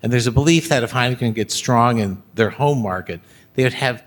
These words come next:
the ability to press on, uh, competitive action when other parts of the world become lit up competitively. And it was to be a good thing, not only for that purpose, but it's a big beer pool of profits. So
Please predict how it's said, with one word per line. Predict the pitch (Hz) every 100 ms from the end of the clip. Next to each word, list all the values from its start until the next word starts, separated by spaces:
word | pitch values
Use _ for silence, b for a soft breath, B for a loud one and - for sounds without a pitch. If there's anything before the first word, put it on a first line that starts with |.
| b b b
the | -
ability | 117 143 131 123 120
to | - 110
press | _ - 143 135 - -
on, | - 113 110 107 104 - b b b -
uh, | 95
competitive | - 104 - 127 117 110 95 - -
action | 117 120 - - 117 104
when | 101 95 92
other | 107 113
parts | 101 110 104 -
of |
the | 101
world | 110 107
become | 98 98 101 95 - -
lit | 107 107
up | 104 -
competitively. | 107 98 107 101 98 104 101
And | 95 - B B
it |
was | 113
to | -
be | 120
a |
good | 113 120 147
thing, | 143 131 127 117
not | 104 104
only | 107 110 101
for | 90 101
that | 117 123 120
purpose, | - 117 113
but | -
it's | 110
a | 135
big | 123 156 147 107
beer | 127 117 107
pool | - 117 101 85 82 - b b b
of | 95 -
profits. | - 127 117 90 - -
So | - - 95 90